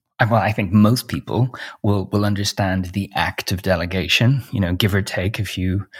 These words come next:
a few words or, or bullet points. But actually,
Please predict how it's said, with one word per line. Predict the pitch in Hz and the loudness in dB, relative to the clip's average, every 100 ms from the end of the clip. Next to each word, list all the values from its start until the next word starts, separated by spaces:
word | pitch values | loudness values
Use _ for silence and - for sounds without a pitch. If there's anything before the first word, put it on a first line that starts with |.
| - | -14
a | 110 | -10
few | - 104 98 | 0 2 2
words | 90 90 101 - | 0 0 -2 -4
or, | 92 85 | -6 -4
or | 92 | -4
bullet | 95 95 107 - | -2 -2 -2 -6
points. | - 85 95 - | -8 -6 -8 -6
But | 95 | -4
actually, | 104 - - 113 107 | -2 -2 -2 0 0